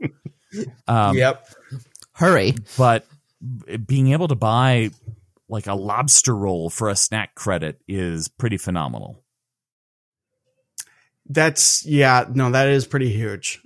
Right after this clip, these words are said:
Speaker 1: And I remember being on the dining plan before, and that snack was just like, I guess chips, I don't know. I have to use it, I think.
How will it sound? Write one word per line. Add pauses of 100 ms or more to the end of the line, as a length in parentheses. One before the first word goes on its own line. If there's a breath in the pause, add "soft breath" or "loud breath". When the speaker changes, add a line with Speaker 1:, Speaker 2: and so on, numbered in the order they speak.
Speaker 1:
And
I
remember (1120)
being
on
the
dining
plan
before, (140)
and
that
snack
was
just
like, (180)
I
guess (380)
chips,
I
don't
know. (120)
I
have
to
use
it,
I
think.